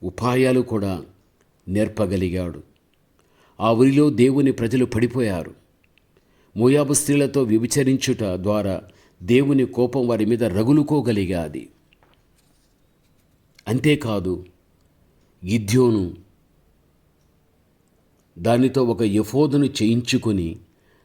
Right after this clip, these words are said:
తన పట్టణమైన ఎఫ్రాలో దాన్ని ఉంచెను. కావున ఇశ్రాయేలు అందరూ అక్కడికి పోయి దాన్ని అనుసరించి వ్యభిచారులైరి. న్యాయాధిపతులు ఎనిమిది,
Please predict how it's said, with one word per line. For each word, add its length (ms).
తన 140
పట్టణమైన 640
ఎఫ్రాలో 680
దాన్ని 260
ఉంచెను. 600
కావున 260
ఇశ్రాయేలు 520
అందరూ 400
అక్కడికి 400
పోయి 540
దాన్ని 220
అనుసరించి 760
వ్యభిచారులైరి. 920
న్యాయాధిపతులు 760
ఎనిమిది, 720